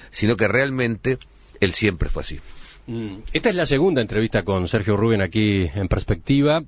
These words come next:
Speaker 2: Los oyentes quizás recuerden que el quince de febrero lo llamamos,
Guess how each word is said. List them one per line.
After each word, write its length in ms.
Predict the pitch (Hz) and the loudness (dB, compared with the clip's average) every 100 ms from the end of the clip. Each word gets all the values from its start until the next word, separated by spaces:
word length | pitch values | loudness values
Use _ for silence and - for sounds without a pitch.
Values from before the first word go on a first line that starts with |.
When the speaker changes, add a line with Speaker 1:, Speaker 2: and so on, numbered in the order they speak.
| - - - | -14 -20 -10
Speaker 2:
Los 160 | 101 | -4
oyentes 320 | 90 101 98 104 | 0 0 -2 -2
quizás 240 | 98 104 | 0 0
recuerden 440 | 101 - 113 107 | 0 0 0 -2
que 100 | 90 | -2
el 300 | 98 90 85 - | -2 0 -4 0
quince 400 | 143 151 - 113 | 0 2 -2 -6
de 120 | 104 | -6
febrero 800 | - 92 107 147 165 160 185 - - - - - - - | -6 -2 2 2 2 2 0 -4 -16 -20 -20 -20 -20 -20
lo 260 | - 95 95 | -10 -4 0
llamamos, 640 | 92 107 185 147 147 170 | 2 4 2 2 0 -4